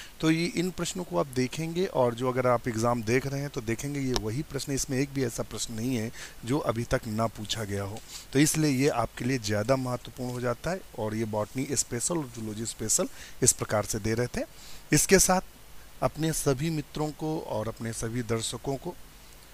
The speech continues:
आ, हमारी तरफ से ढेर सारी शुभकामनाएं, नव वर्ष, नूतन वर्ष की ढेर सारी शुभकामनाएं। जो आपके काम नहीं हो पा रहे हैं,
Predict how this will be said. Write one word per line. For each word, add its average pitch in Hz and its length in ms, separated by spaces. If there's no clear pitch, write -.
आ, 95 640
हमारी 131 340
तरफ 139 280
से 151 280
ढेर 123 260
सारी 123 480
शुभकामनाएं, 107 840
नव 113 160
वर्ष, 117 460
नूतन 107 360
वर्ष 107 300
की 123 240
ढेर 107 260
सारी 110 420
शुभकामनाएं। 101 640
जो 117 160
आपके 110 300
काम 107 380
नहीं 104 360
हो 117 160
पा 98 240
रहे 95 180
हैं, 131 200